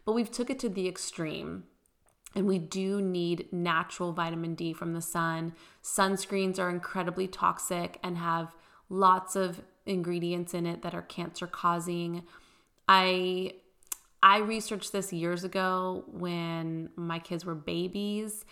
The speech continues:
and I use Beautycounter sunscreen. I haven't researched sunscreen since then, so I'm sure there's, there's more products available. And, you know, they're not paying me to say that. That's just what we use. I use it on the beach.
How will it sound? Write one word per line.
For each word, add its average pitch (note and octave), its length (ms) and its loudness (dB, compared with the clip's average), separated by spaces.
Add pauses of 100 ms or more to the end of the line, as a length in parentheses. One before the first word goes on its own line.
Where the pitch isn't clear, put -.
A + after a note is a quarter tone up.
(400)
and F3+ 480 0
I F#3 100 8
use G3 300 0
Beautycounter F3+ 680 0
sunscreen. F#3 760 -4
I - 20 -4
haven't F3+ 380 -4
researched E3+ 500 -6
sunscreen E3+ 500 -4
since F3 380 -4
then, F#3+ 400 -6
so F#3 140 -6
I'm E3+ 80 -4
sure F3 160 -6
there's, E3+ 180 -4
there's E3+ 300 -8
more F3 640 -2 (300)
products F3 560 -2
available. F3+ 800 -2 (500)
And, F3+ 300 0
you F#3+ 80 0
know, E3+ 120 0
they're F3 140 -2
not F3+ 220 -4
paying E3+ 280 -2
me E3+ 120 0
to E3 80 -2
say E3 260 -4
that. E3 460 0
That's E3+ 200 -6
just E3+ 160 -8
what E3 160 -4
we F3 100 -4
use. E3+ 600 -2
I F#3 60 -4
use F3 320 -2
it E3+ 200 -4 (300)
on E3+ 120 0
the E3 60 0
beach. B3+ 400 -2